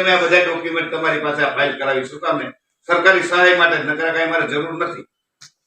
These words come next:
તો તમે મેરેજ સર્ટી કઢાવવા જાઓ, આમાં ઘણાય કઢાવ્યું, કેટલા રૂપિયાની મેરેજ સર્ટી નીકળે, કેટલા ટકા થાય? પંદરસો રૂપિયાનો ખર્ચ થાય એક મેરેજ સર્ટી કઢાવવા. કેટલા? ત્રણસો રૂપિયાનો તો સ્ટેમ્પ વાપરવા પડે. એટલે આ તમને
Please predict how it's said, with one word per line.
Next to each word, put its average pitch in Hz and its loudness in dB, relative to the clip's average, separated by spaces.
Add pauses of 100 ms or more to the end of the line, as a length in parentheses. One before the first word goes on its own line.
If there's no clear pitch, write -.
(320)
તો 147 -10
તમે 180 2
મેરેજ 202 4
સર્ટી 196 2
કઢાવવા 202 4
જાઓ, 214 4
આમાં 196 0
ઘણાય 196 2
કઢાવ્યું, 196 0
કેટલા 220 2
રૂપિયાની 185 2
મેરેજ 180 2
સર્ટી 160 -6
નીકળે, 147 -6
કેટલા 180 0
ટકા 143 -2
થાય? 120 -6 (600)
પંદરસો 202 2
રૂપિયાનો 190 6
ખર્ચ 175 -2
થાય 170 4
એક 165 -2
મેરેજ 156 -2
સર્ટી 131 -8
કઢાવવા. 120 -6
કેટલા? 175 -2 (440)
ત્રણસો 175 2
રૂપિયાનો 190 4
તો 185 0
સ્ટેમ્પ 196 -2
વાપરવા 180 0
પડે. - -10 (1600)
એટલે 185 4
આ 185 6
તમને 190 2